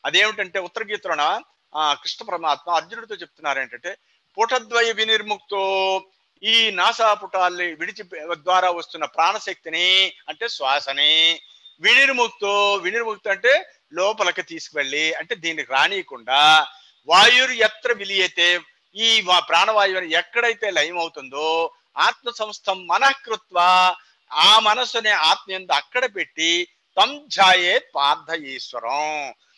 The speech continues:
అక్కడ ధ్యానం చేయి ఓ పార్థ, ఈశ్వరుని ధ్యానం చేయన్నారు. అవన్నీ చేసిన తర్వాత ఈశ్వరుని ధ్యానం చేయాలా, లేకపోతే కళ్ళు మూసుకోవాలా? కాదు.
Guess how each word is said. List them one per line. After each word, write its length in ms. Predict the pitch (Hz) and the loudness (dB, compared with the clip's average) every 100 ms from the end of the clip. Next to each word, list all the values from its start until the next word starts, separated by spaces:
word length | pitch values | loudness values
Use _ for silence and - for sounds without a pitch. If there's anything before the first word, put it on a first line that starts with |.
| _ 165 | _ -2
అక్కడ 420 | 190 - 262 277 | -2 -2 0 0
ధ్యానం 420 | 208 180 196 202 190 | 2 2 2 0 -6
చేయి 100 | 185 | -8
ఓ 260 | 185 175 156 | -2 0 0
పార్థ, 560 | 156 147 139 165 196 | 0 0 0 -2 -2
ఈశ్వరుని 440 | 175 180 - 170 156 | -4 -16 -16 -16 -8
ధ్యానం 340 | 135 143 143 135 | -2 -2 -4 -14
చేయన్నారు. 260 | 131 113 - _ _ | -14 -14 -20 _ _
అవన్నీ 600 | 139 147 175 208 214 202 196 _ - 160 | -6 -4 -4 -6 -6 -6 -10 _ -12 -8
చేసిన 320 | 208 - 208 | -8 -8 -8
తర్వాత 360 | 196 208 196 | -4 -4 -6
ఈశ్వరుని 380 | 196 185 190 180 | -12 -12 -10 -8
ధ్యానం 260 | 156 160 160 | -2 -2 -2
చేయాలా, 320 | 139 135 185 | -6 -4 -4
లేకపోతే 280 | 269 226 220 | -4 -6 -6
కళ్ళు 180 | 214 220 | -8 -8
మూసుకోవాలా? 760 | 226 - 202 175 175 175 180 175 _ _ _ _ _ - | -10 -8 -4 0 2 4 2 0 _ _ _ _ _ -8
కాదు. 460 | 123 143 160 139 | 0 2 0 -4